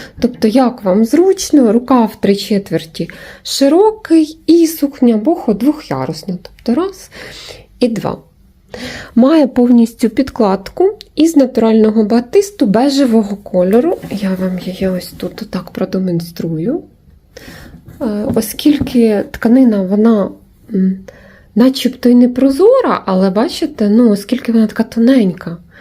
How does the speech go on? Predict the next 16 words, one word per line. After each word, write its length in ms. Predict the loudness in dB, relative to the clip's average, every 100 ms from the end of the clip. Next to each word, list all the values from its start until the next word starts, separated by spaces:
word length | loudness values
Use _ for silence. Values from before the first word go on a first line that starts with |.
| -20 -20 -12
тоненька-тоненька. 1080 | -2 2 2 2 0 2 2 2 -2 -8 -16 -16 -16 -16 -18 -20 -16 -2
От, 400 | -2 -2 -8 -20 -20 -12
гарна 420 | 0 2 4 4
сукня 480 | 2 -2 0 2 2
за 120 | 2
рахунок 460 | 0 2 2 2 0
фактури. 640 | -10 -14 -2 2 4 2 -2 -14 -20 -20 -20 -18 -8
Е, 340 | -4 -2 -4 -6
покажу 500 | -6 -4 -4 -4 -4
ще 240 | -4 -4 -4
її 320 | -4 -4 -4
ось 440 | -2 -2 -2 -8
тут 280 | -4 -4 -2
вам. 240 | 2 4 4 0 -10 -20 -20 -10
Дуже 420 | -2 0 0 -2
чудова. 720 | -2 -2 0 2 2 2 0